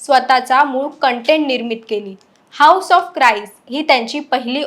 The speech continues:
ओरिजिनल सिरीज होती, जी प्रचंड यशस्वी झाली. यानंतर Orange is the New Black, Stranger Things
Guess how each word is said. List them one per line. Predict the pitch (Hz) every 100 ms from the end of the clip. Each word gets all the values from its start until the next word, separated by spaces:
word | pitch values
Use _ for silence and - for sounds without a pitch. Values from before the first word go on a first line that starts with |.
| -
ओरिजिनल | 247 330 359 302 240
सिरीज | 240 226 208
होती, | 208 202 196 _ _ _
जी | 247
प्रचंड | 269 262 240 294 247 247
यशस्वी | 254 262 262 302 277 247
झाली. | 226 208 190 _ 240
यानंतर | 285 294 277 277 285 -
Orange | 254 269 330 320
is | 277 233
the | 277
New | 277 277 247 233
Black, | 202 190 _ _ _
Stranger | - 330 339 381 381 339
Things | 240 214